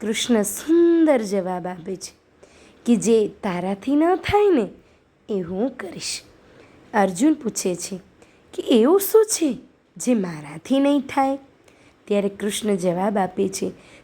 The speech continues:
કે હું પાણીને સ્થિર રાખીશ. તો કહેવાનો અર્થ એ છે કે આપણે તો આપણું જ કર્મ કર્મ, ભગવાન શું કરશે ને તે સમજવું તો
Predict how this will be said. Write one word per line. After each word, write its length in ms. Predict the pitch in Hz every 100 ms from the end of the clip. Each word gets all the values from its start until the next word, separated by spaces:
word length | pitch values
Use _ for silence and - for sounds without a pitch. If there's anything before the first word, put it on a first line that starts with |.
| -
કે 100 | 226
હું 360 | 175 208 269 202 - - _ _
પાણીને 600 | 233 208 196 202 233 262
સ્થિર 540 | 262 - - 208 247 277
રાખીશ. 600 | 185 185 - 180 - - - _ _ _ - - - - -
તો 80 | 349
કહેવાનો 640 | - 185 185 233 294 339
અર્થ 340 | 262 254 -
એ 300 | - 202 262 254
છે 300 | - 190 208 _ _ _ _ _ _ _ - _ -
કે 340 | 330 294 214 -
આપણે 400 | 190 185 - 254
તો 160 | 285 311
આપણું 400 | 175 - 208 233
જ 140 | - -
કર્મ 340 | 202 180 185
કર્મ, 280 | 180 180 214 - - _ _ _ _ - - -
ભગવાન 540 | 196 170 185 202 240 202 - _ _
શું 340 | - - 233 262
કરશે 480 | 294 277 - 381
ને 200 | 359 254 - - _ _ -
તે 120 | 294
સમજવું 600 | - 220 196 208 214 262
તો 380 | - 330 262